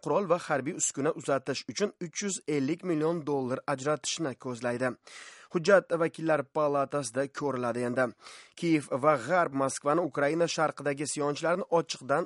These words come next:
ochiq qo'llab-quvvatlayotganlikda ayblaydi. Kreml bu ayblovlarni inkor etadi. Afg'onistonda kecha Taliban mahalliy harbiylarni olib ketayotgan avtobusni nishonga olib, olti kishini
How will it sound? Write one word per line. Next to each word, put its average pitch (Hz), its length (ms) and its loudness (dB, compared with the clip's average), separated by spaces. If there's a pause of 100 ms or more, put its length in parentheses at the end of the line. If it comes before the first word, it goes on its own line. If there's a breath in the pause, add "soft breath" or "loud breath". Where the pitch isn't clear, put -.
(220)
ochiq 165 260 -4 (120)
qo'llab-quvvatlayotganlikda 156 1500 -2 (100)
ayblaydi. 135 460 0 (480 loud breath)
Kreml 160 340 2 (200)
bu 156 180 0
ayblovlarni 175 560 0 (180)
inkor 131 380 -6
etadi. 117 340 -4 (1200 loud breath)
Afg'onistonda 175 520 6 (100)
kecha 160 260 2 (140)
Taliban 147 440 2 (100)
mahalliy 135 400 -2
harbiylarni 135 720 0 (160)
olib 139 280 -2
ketayotgan 135 680 -2 (160)
avtobusni 143 800 -4
nishonga 131 480 -2
olib, 175 160 6 (260 loud breath)
olti 139 360 0
kishini - 240 -4